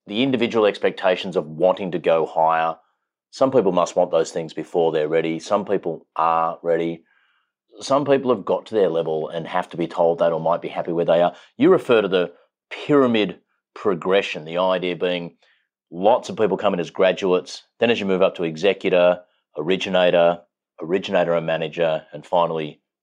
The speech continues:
unicorn. I won't, I won't get into the, the, the granular of, of the definitions, but that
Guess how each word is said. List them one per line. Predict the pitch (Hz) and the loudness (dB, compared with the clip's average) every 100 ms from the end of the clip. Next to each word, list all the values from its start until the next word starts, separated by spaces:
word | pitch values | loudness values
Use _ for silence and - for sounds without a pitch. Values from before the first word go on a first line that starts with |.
| _ | _
unicorn. | 78 87 120 110 - 71 - 92 - _ _ - | -8 -2 0 0 -4 -10 -12 -16 -18 _ _ -2
I | 117 | 0
won't, | 139 | 2
I | 117 | 4
won't | 135 135 - _ 131 117 | 4 2 -8 _ -10 -4
get | 110 | -2
into | 101 | -2
the, | 87 82 | -6 -6
the, | 92 82 - _ _ _ _ _ _ _ | -6 -6 -10 _ _ _ _ _ _ _
the | 95 90 | -6 -2
granular | 92 95 95 87 82 | 2 2 2 0 2
of, | 82 80 | 0 -4
of | 90 80 | -10 -8
the | 90 | -4
definitions, | 90 80 90 98 - 78 | -2 -2 -6 -8 -10 -12
but | - 95 | -6 -4
that | 131 131 | -2 -4